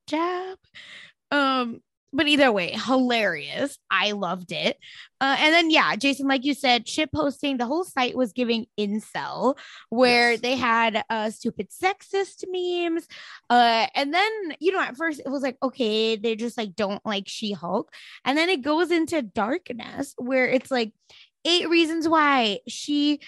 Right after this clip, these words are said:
Speaker 1: uh, She-Hulk or She-Sucks should die, blah, blah, blah," or why, uh, why she sucks, and then blah, blah, blah. And then, and then it ends with, "How do we," or that's where they pause it. It's like, "How do we kill She-Hulk?"
Speaker 2: Yeah, so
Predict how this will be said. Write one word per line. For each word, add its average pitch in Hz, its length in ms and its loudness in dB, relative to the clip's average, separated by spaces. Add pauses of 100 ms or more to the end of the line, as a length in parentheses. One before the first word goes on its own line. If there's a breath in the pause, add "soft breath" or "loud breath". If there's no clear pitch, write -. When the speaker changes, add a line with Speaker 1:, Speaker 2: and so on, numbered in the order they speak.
(280 loud breath)
Speaker 1:
uh, 233 240 0
She-Hulk 285 800 0
or 226 100 0
She-Sucks 262 480 -4
should 226 220 -4
die, 233 640 4
blah, 247 200 0
blah, 240 100 0
blah," 220 400 0 (340 loud breath)
or 233 200 2
why, 240 320 0 (100)
uh, 208 480 0 (580)
why 247 260 -2
she 294 240 -6
sucks, 330 640 0
and 233 120 -4
then 226 120 -4
blah, 233 160 -2
blah, 247 100 0
blah. 294 200 2
And 220 140 2
then, 214 280 -4 (120)
and 226 140 -2
then 311 140 2
it 285 160 2
ends 233 240 0
with, 214 100 2
"How 214 160 -4
do 233 100 -2
we," 233 200 -6 (180)
or 220 140 4
that's 233 200 0
where 262 80 -2
they 208 140 0
pause 175 400 -4
it. 247 120 2
It's 233 100 -8
like, 214 120 -4
"How 208 140 -4
do 208 80 -2
we 208 140 -4
kill 190 300 -2
She-Hulk?" - 540 -10 (1120 soft breath)
Speaker 2:
Yeah, 95 360 -2
so 101 200 -8